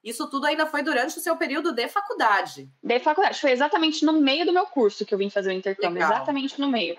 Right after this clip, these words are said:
Speaker 1: Legal.
Speaker 2: E aí eu voltei e eu tinha mais metade. Eu consegui cortar algumas matérias quando eu fiz o intercâmbio, mas muito pouco. Foram mais matérias de mente aberta, optativa, essas coisas.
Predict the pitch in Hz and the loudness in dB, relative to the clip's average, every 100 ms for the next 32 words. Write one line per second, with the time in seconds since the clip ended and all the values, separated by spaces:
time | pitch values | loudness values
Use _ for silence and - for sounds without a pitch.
0 | - - - - 190 208 226 247 269 277 | -14 -20 -8 0 2 2 2 0 0 -2
1 | 294 - 294 294 285 320 370 226 233 277 | -2 0 0 2 2 2 0 -2 0 -2
2 | 311 330 311 480 440 285 277 302 285 - | -2 -4 -2 0 2 0 2 0 0 2
3 | 208 233 277 247 233 233 233 233 226 226 | 0 0 -2 -4 -2 -2 0 0 -2 -2
4 | 254 233 233 311 220 208 262 - 240 214 | -2 -2 -4 -2 2 4 2 0 -2 0
5 | 220 233 233 226 233 226 220 226 233 196 | 0 0 0 2 2 0 0 2 2 2
6 | 247 247 - 220 - 208 208 214 214 226 | 2 -2 -4 -4 0 0 0 -2 -4 0
7 | 233 320 | 0 0